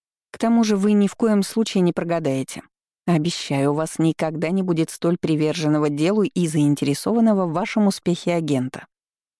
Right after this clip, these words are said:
Оказалось, Жозефина смогла выбить у брата солидные проценты от продаж моей книги, решив, что именно таким образом мы с ней разбогатеем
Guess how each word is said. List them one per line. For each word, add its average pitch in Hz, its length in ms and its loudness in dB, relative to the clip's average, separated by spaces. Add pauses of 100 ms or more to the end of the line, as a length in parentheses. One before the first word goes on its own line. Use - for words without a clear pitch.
(580)
Оказалось, 233 580 2
Жозефина 208 600 2
смогла 196 440 0
выбить 202 340 0
у 175 60 0
брата 180 320 -2
солидные 185 500 0
проценты 190 560 -2
от 139 140 -4
продаж 151 380 -4
моей 151 280 2
книги, - 420 -2 (680)
решив, 196 360 -2
что - 220 -2
именно 180 480 4
таким 180 400 0
образом 156 380 0
мы 143 160 4
с - 140 -8
ней 156 120 2
разбогатеем 147 800 -4